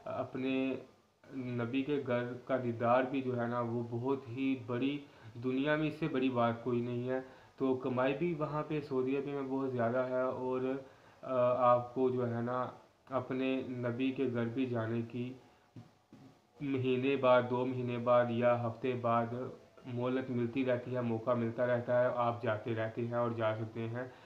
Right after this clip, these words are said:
और उम्रा करते हैं और वहाँ रह के आप हज की भी सादत, अ, जो है ना, वो आपको हज की सादत भी मिल जाती है, आप हज भी अदा कर सकते हैं। तो friends, अ,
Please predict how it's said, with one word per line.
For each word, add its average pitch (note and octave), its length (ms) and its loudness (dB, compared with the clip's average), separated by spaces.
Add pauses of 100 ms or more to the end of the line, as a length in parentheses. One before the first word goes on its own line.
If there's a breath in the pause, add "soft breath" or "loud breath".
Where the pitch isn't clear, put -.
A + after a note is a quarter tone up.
(260 loud breath)
और C3 140 0
उम्रा C3 380 2
करते B2+ 320 -2
हैं B2 460 -2 (540)
और C3+ 120 2
वहाँ C3 380 0
रह B2+ 180 4
के C3 180 0
आप B2 260 6
हज A#2 360 -4
की C3+ 120 2
भी C3+ 180 0
सादत, B2 640 -2
अ, B2 720 -2
जो A#2 180 -2
है A#2 160 0
ना, B2 180 0
वो A#2+ 480 -2 (280 loud breath)
आपको B2 380 0
हज A#2+ 280 2
की C#3+ 80 -4
सादत A#2 280 2
भी A#2+ 160 -4
मिल A#2 220 0
जाती A#2+ 300 0
है, B2 60 0
आप B2 240 2
हज A#2+ 220 -4
भी C3 220 -2
अदा A#2 280 0
कर A2+ 180 -2
सकते A2+ 320 -6
हैं। A2 360 -8 (400 loud breath)
तो C#3+ 180 0
friends, D3+ 360 -4
अ, C3 920 0